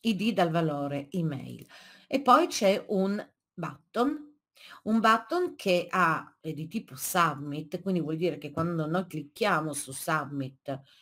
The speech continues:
ciò che viene inserito all'interno di questa casella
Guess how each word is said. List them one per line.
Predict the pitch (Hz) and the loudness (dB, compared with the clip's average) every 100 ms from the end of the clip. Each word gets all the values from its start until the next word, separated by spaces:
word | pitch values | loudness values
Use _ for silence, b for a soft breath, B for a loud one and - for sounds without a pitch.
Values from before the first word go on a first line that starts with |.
| b _ | b _
ciò | - 185 | -2 0
che | 190 | 2
viene | 180 | 2
inserito | 180 175 165 196 180 | 2 0 -2 -2 -2
all'interno | 151 160 165 190 | -2 -2 0 0
di | 156 | -2
questa | 151 160 - | -4 -4 -4
casella | 160 156 156 151 143 143 160 240 | -6 -6 -4 -2 -2 -2 0 -2